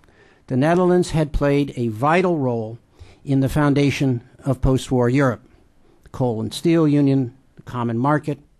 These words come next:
and so forth. Secondly, the Dutch had learned,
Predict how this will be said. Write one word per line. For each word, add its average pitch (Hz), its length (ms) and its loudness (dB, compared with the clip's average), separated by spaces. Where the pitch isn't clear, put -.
and 127 160 0
so 131 160 2
forth. - 360 -12
Secondly, 131 600 -4
the 139 100 -2
Dutch 180 340 -2
had 170 200 0
learned, 160 480 0